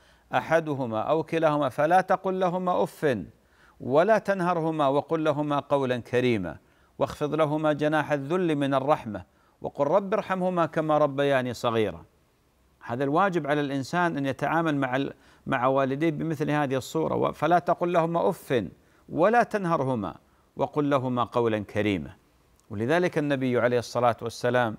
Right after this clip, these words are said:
لما جاءه رجل قال: "يا رسول الله أوصني"، قال: "لا تشرك بالله وإن قتلت وإن حرقت أو قطعت". يقول: "لا تشرك بالله وإن حرقت أو قطعت، وأطع والديك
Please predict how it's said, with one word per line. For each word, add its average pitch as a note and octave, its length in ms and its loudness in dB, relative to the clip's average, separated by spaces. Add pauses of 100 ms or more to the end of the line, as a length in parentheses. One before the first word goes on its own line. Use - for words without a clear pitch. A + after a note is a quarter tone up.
(420)
لما A#2 220 -2
جاءه C#3 360 2
رجل C3 240 0
قال: C#3+ 260 2
"يا C#3 120 2
رسول C3+ 260 -2
الله C3 100 -2
أوصني"، D3 600 0 (640)
قال: E3 260 4
"لا F3 300 2
تشرك F3 460 -4
بالله D#3 340 2
وإن E3 280 0
قتلت G3 840 -2 (320)
وإن E3 300 0
حرقت F3 500 -2
أو F#3 220 4
قطعت". D#3 600 -2 (500)
يقول: B2 320 -4
"لا E3 120 6
تشرك D3 400 -6
بالله A#2 400 0 (460)
وإن F3 300 0
حرقت D#3+ 540 -2 (540)
أو F3 100 4
قطعت، C3+ 520 -2 (640)
وأطع D3+ 920 2
والديك D#3+ 920 2